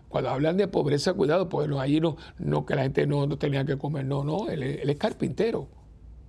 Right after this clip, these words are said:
Y lo vemos porque es, este no es el hijo de José el carpintero. Y en aquel, en aquel momento la carpintería era muy importante porque no existía ikea,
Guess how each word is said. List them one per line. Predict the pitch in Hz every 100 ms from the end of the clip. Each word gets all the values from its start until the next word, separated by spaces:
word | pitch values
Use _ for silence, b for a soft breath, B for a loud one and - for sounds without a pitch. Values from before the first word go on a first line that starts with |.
| - - B -
Y | 147
lo | 127 120
vemos | 107 123 214 -
porque | 156 143
es, | 139 - 151
este | 170 - 202
no | 190
es | 202 185
el | 180
hijo | 190 175
de | 151
José | 127 156 143 - 175
el | 165
carpintero. | 147 147 - 147 185 151 B B B
Y | -
en | 127
aquel, | - 156 156 156 196 208
en | - 143
aquel | 147 - 180
momento | 147 147 151 220
la | 202
carpintería | 175 170 165 143 139 127 131
era | 147
muy | 147
importante | 147 180 - 165 165
porque | 170 156 147 143 127 B B B
no | 156 156
existía | - 160 - 165 160 135 123 B B B -
ikea, | 156 127 - 156 170 165 156 135